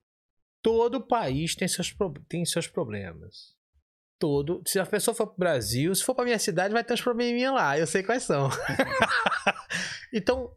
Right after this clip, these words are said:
não é pra você, assim, só focar nos problemas, né? E se você parar pra analisar, a gente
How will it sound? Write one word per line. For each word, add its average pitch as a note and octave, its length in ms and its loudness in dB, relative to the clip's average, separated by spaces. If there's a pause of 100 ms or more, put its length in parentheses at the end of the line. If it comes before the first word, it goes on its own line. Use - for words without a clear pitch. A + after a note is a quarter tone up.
(140)
não G3+ 160 0
é B3 60 -2
pra C#4+ 140 -4
você, - 360 -2 (280)
assim, D#3 580 -2 (240)
só - 420 0
focar C#3 420 0
nos C3+ 140 0
problemas, G2+ 580 -4
né? D#3 240 -2 (760)
E G3+ 640 0
se - 160 0
você G3+ 260 -2
parar G3+ 240 -2
pra F#3 120 -2
analisar, D#3 920 -4 (640)
a C#3+ 100 -2
gente A3 720 -6